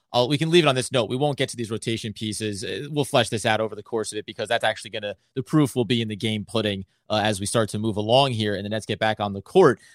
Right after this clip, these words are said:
Um, but it, it is interesting to think about, uh, Nicholas Claxton only being twenty-two years old.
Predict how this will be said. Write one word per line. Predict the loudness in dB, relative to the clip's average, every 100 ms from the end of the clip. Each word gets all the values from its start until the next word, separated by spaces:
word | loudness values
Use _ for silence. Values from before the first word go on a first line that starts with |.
| _ 2
Um, | 4 4 -2 -2
but | 4 4 4
it, | -6 -4
it | -2
is | 0 -2
interesting | -6 -6 -6 -8 -8
to | -10
think | -6 -6 -4
about, | 2 4 2 0 -12
uh, | -20 -20 -20 -20 -18 -6
Nicholas | -4 -2 -2
Claxton | 0 0 -2 -4
only | -4 -4
being | -4
twenty-two | -6 -6 -6 -6 -4
years | -4 2
old. | 4 4 0